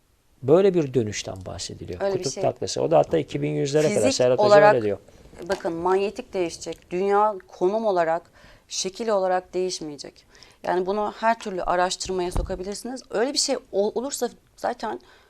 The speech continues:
Speaker 2: dünyanın sonu gelir.
Speaker 1: Güneşin
Speaker 2: İnsanlığın sonu gelir
Speaker 1: batıdan
Speaker 2: zaten.
Speaker 1: doğmasını nasıl yorumluyorsun peki süreçte?
Speaker 2: Venüs.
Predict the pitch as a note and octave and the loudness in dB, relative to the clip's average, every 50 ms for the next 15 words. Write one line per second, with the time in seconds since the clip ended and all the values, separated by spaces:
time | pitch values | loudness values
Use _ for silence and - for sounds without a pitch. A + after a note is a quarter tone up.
0 | _ _ - G3 G3+ A#3+ B3+ C4 C4 B3+ - - A#3 A#3 A3 G3+ - - E3 D#3+ | _ _ -8 -2 0 2 2 2 2 -2 -4 -6 -6 -6 -6 -6 -8 -8 -6 -4
1 | D3 C3+ C#3 - - - - - - B3+ B3 B3 B3+ B3+ B3 - F#3 F3+ F3 D#3+ | -2 -2 0 0 0 0 0 2 2 2 2 2 2 -2 -4 -4 -4 2 6 8
2 | C3+ B2+ D3+ D3+ E3 D#3 D3+ F#3+ G#3 G#3+ G3 D#3 C#3+ D3 D3 D3+ D#3 D#3 D#3 - | 8 8 8 4 4 6 8 8 8 6 6 8 10 12 12 12 10 6 4 2
3 | - E3+ F3+ E3+ C#3 - - A#2 G#2 G#2 G2+ G2 G2+ G2+ F#2+ - - G#2+ - G#2 | 2 0 0 0 -2 -2 -2 -2 0 -2 -2 -2 -4 -6 -6 -6 -8 -8 -8 -10
4 | G2 - C#3+ C#3+ G3 A#3+ B3 A#3+ G#3+ A3 A3 - C#3 - - | -10 -10 -8 -2 0 2 2 2 2 0 -2 -6 -8 -10 -14